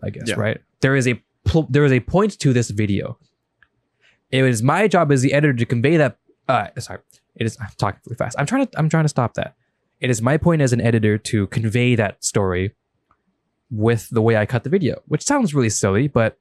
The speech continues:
Speaker 1: it's, it's really, it's really impactful, especially if you watch things like video essays.
Speaker 2: Yeah.
Speaker 1: Video essays, I've mentioned it before. They're the greatest videos on YouTube.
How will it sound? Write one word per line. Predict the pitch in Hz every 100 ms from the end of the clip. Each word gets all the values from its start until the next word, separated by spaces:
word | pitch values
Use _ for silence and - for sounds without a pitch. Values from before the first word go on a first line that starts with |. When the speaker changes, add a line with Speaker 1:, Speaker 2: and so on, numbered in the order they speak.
| -
Speaker 1:
it's, | 151 -
it's | 180 190
really, | 202 294 247
it's | 185 190
really | 202 214 202
impactful, | 196 202 - - -
especially | 160 160 190
if | 135
you | 143
watch | 107 110 -
things | 110 117
like | 123
video | 151 175 139
essays. | 104 104 - - - - - -
Speaker 2:
Yeah. | 123 113
Speaker 1:
Video | 123 143
essays, | 135 156
I've | 110 104
mentioned | 110 117 104
it |
before. | 107 151 151 - _ - -
They're | 202 208
the | 208
greatest | 175 180 165 147 123
videos | 135 131 123
on | 113 113
YouTube. | 120 147 156